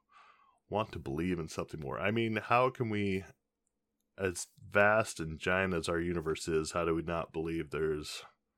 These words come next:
more life out there? There's life beyond Earth, which, even if there isn't right now, I think at some point soon, the way we're wrecking the Earth,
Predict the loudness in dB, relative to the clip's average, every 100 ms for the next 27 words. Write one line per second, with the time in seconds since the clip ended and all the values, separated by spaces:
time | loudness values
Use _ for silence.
0 | _ _ _ _ _ -8 -2 0 0 0
1 | -2 -2 -6 -4 -6 -6 -8 -12 -8 -6
2 | -6 -8 -10 -14 -16 _ -20 -20 -20 -12
3 | 2 6 8 6 4 6 6 6 2 2
4 | 2 2 -2 -10 -12 -12 -4 -4 -2 -8
5 | -8 -12 -14 -8 -6 -4 0 0 2 0
6 | -2 -2 -2 -2 -4 -6 -6 -4 -6 -8
7 | -20 _ _ -20 -20 -20 -20 -20 -20 _
8 | _ _ -20 -14 2 2 6 6 4 4
9 | 6 6 8 8 8 8 8 8 6 0
10 | 4 4 2